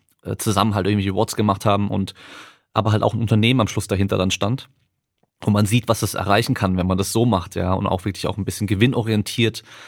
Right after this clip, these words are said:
da auch an die Sache rangeht und halt, klar, ähm, mit, ähm, einfach kostenloser Arbeit, äh, oder ehrenamtlicher Arbeit oder halt eben so vereinsmäßig und sowas.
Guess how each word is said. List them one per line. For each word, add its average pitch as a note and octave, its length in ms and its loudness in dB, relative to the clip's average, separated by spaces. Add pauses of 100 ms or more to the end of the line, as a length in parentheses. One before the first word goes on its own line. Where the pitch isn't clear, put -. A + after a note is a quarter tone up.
(180)
da G#2 140 2
auch G2 260 0
an G#2+ 100 0
die G2 60 0
Sache G2 260 -2
rangeht A2 400 2
und G2 120 0
halt, G2 280 0 (480)
klar, G2+ 340 2 (140)
ähm, G2+ 480 -4 (220)
mit, G#2+ 420 -4
ähm, G2 480 2 (1200)
einfach G2+ 280 0
kostenloser A2 540 0
Arbeit, G2+ 640 0
äh, G2 180 0
oder - 180 -2
ehrenamtlicher G2+ 520 0
Arbeit G2 380 0
oder G2+ 220 -4
halt F2+ 160 -2
eben F#2+ 240 -2
so G2+ 140 -6
vereinsmäßig G2 580 -2
und G#2 60 0
sowas. G2 400 0